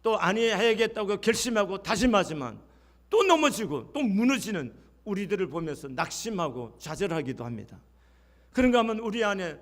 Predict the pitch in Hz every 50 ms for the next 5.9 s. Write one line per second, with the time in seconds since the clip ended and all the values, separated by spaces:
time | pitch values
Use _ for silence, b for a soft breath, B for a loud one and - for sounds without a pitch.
0 | b b b - - 285 285 - 277 254 254 214 240 220 233 220 - - 196 220
1 | 196 190 208 202 190 147 - - 185 147 117 107 - - - _ _ b b b
2 | b b b b b b b b b 262 254 247 - 254 - 269 262 254 254 240
3 | 233 233 233 - - 214 226 226 233 226 233 214 185 226 180 196 214 202 196 190
4 | 185 190 190 180 175 - - 330 302 294 294 269 247 240 175 180 190 165 160 143
5 | 127 120 113 123 143 202 247 254 240 196 226 202 - 208 185 135 - -